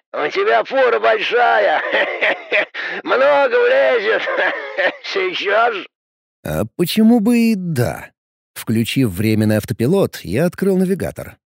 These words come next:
Speaker 2: Внес туда точку, где меня ждал портал. Добавил данные, полученные от Данди.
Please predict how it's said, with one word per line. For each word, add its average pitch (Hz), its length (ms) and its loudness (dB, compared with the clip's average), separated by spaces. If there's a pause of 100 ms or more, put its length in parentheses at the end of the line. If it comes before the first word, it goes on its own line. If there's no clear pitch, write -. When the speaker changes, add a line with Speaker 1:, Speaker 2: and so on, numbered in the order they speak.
Speaker 2:
Внес 165 400 0
туда 120 240 0
точку, 110 460 -2
где 117 220 2
меня 180 200 2
ждал 151 300 0
портал. 69 480 -6 (260)
Добавил 175 420 2
данные, 127 520 4
полученные 139 580 0
от 156 100 -2
Данди. 71 500 -6